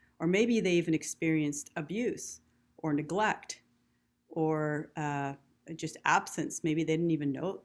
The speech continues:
you know, they didn't even know their mom. What does this do? Well, if our, if our own mothers didn't experience that, then they can't give us what they didn't have.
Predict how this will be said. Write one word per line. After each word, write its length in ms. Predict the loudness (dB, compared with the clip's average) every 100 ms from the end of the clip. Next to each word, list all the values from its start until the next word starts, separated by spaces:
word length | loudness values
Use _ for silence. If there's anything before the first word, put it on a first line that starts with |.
| _
you 100 | -2
know, 180 | -2 -4 -6
they 80 |
didn't 100 | -2
even 200 | -2 0
know 180 | -2 -2
their 140 | 0 0
mom. 320 | -2 -4 -10 _ _ _ _ _ _
What 220 | -4 -4 -2
does 140 | -2
this 200 | -2 -4
do? 360 | -2 -2 -2 -2
Well, 360 | -2 0 -2 -6 _ _ _ _
if 300 | 0 0 -4 4
our, 420 | 6 8 4 -2 _
if 140 | -6 0
our 140 | 2
own 200 | 4 4
mothers 600 | 6 6 4 2 0 -8 -16 _ _ _ _ _ _ _ _ _ 2
didn't 260 | 4 4
experience 520 | 2 -4 0 4 4 2
that, 280 | 0 0 0
then 120 | 2
they 140 | 2
can't 360 | 0 -2 -2 0
give 200 | 0 2
us 460 | 4 4 2 0
what 140 | -4 -2
they 120 | -2
didn't 240 | 0 -2
have. 360 | -2 -6 -6